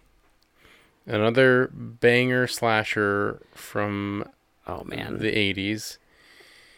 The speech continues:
Speaker 1: has blessed our screen tonight.
Speaker 2: I love,
Speaker 1: And
Speaker 2: love slashers.
Speaker 1: this is why the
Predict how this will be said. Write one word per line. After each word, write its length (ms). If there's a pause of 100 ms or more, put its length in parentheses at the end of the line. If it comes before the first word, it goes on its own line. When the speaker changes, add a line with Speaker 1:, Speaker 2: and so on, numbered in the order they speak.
(140)
Speaker 1:
has 400
blessed 600
our 160
screen 640
tonight. 560 (260)
Speaker 2:
I 280
love, 280
Speaker 1:
And 540 (440)
Speaker 2:
love 300
slashers. 460
Speaker 1:
this 260
is 260
why 680
the 180